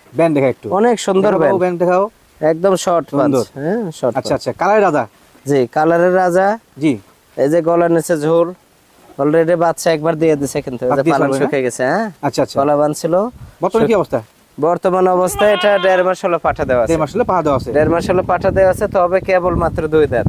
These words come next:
Speaker 1: মাত্র?
Speaker 2: জি, এটা
Speaker 1: ও।
Speaker 2: বাংলাদেশে জন্ম জন্য আর কি
Speaker 1: অল্প
Speaker 2: দুই
Speaker 1: সময়
Speaker 2: দাঁতে
Speaker 1: বাচ্চা
Speaker 2: একবার
Speaker 1: দিয়েছে।
Speaker 2: বাচ্চা দিয়ে দিছে,
Speaker 1: আচ্ছা,
Speaker 2: জি।
Speaker 1: আচ্ছা।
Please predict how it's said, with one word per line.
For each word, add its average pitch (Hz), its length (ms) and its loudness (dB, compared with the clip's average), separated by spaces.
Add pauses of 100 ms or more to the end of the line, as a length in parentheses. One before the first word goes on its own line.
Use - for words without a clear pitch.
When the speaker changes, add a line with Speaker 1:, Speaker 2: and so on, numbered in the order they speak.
Speaker 1:
মাত্র? - 260 -2 (500)
Speaker 2:
জি, 147 160 0 (140)
এটা 127 160 -2
Speaker 1:
ও। 143 60 0
Speaker 2:
বাংলাদেশে 185 520 0
জন্ম 202 320 2
জন্য 202 220 0 (240)
আর 175 120 -2
কি 170 180 0 (880)
Speaker 1:
অল্প - 140 2
Speaker 2:
দুই 170 80 4
Speaker 1:
সময় 170 40 -2
Speaker 2:
দাঁতে 175 120 2
Speaker 1:
বাচ্চা 180 140 4
Speaker 2:
একবার 175 200 2
Speaker 1:
দিয়েছে। 165 120 0
Speaker 2:
বাচ্চা 170 200 -4
দিয়ে 147 220 0
দিছে, 117 140 0
Speaker 1:
আচ্ছা, 110 160 0
Speaker 2:
জি। 120 140 0
Speaker 1:
আচ্ছা। 123 160 -6